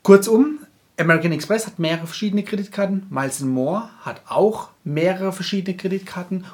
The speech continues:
und um jetzt heute nicht Äpfel mit Birnen zu vergleichen, vergleichen wir die American Express Gold Kreditkarte mit der Miles and More Gold Kreditkarte. Dann haben wir ein gleiches, ähnliches Niveau und was die Unterschiede sind,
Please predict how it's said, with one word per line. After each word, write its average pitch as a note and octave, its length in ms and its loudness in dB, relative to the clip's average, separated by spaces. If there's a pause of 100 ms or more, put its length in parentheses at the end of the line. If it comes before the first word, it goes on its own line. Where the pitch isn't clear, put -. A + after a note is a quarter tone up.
(100)
und F#3+ 120 2
um F#3 160 2
jetzt F3+ 240 0
heute E3 220 0
nicht E3+ 280 -4
Äpfel F3+ 220 -4
mit E3 200 0
Birnen A#3 280 0
zu - 80 -8
vergleichen, G3 840 -4 (320)
vergleichen C3+ 380 -2
wir C3 120 0
die C3+ 220 -10
American C3 320 -8
Express - 560 -12
Gold E3 260 -4
Kreditkarte G3 580 -4
mit C3 180 -6
der C#3+ 400 -4
Miles C3 340 -4
and C3 120 -6
More A#2 340 -4 (220)
Gold A#2+ 240 -8
Kreditkarte. A#2 720 -8
Dann E3+ 400 -4 (140)
haben B2+ 100 -8
wir D3 300 -2
ein C3 180 -14
gleiches, G3 560 -2
ähnliches F#3+ 400 0
Niveau F#3 420 2 (400)
und E3+ 220 2
was F3+ 160 2
die F3 80 -6
Unterschiede G#3+ 460 0
sind, A3 400 0